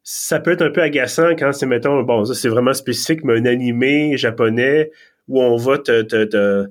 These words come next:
en plein combat, par exemple, là, on va faire comme deux épisodes de récapitulatif puis de dire, ah, ben,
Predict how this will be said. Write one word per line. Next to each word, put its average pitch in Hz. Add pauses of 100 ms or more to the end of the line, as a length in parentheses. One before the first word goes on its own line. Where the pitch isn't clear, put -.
(540)
en 131
plein 160
combat, 143
par 135
exemple, 135
là, 135
on 131
va 117
faire 143
comme 120
deux 135
épisodes 135
de 123
récapitulatif 120
puis 117
de 110
dire, 120
ah, 127
ben, 107